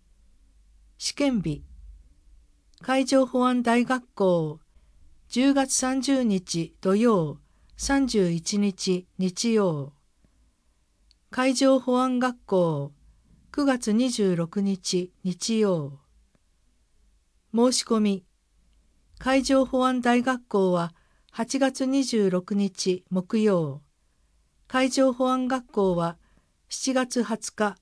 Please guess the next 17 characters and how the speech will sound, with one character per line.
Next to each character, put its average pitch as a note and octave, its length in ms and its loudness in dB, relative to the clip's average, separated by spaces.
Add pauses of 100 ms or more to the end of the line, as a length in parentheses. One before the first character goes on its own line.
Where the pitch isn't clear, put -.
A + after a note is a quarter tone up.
(120)
火 A3+ 140 -4
曜 C4 260 4
か F#3+ 160 -4
ら E3+ 240 -4
受 F3+ 220 -4
付。 - 400 -10 (1600)
受 A#3+ 100 -2
験 C#4 260 2
資 - 100 -6
格、 F#3+ 480 -2 (160)
待 B3+ 200 4
遇 C4 220 2
等 C4 280 2
の F3 160 0
詳 G3+ 240 -2
細 F#3+ 280 -2
は、 F3 220 -2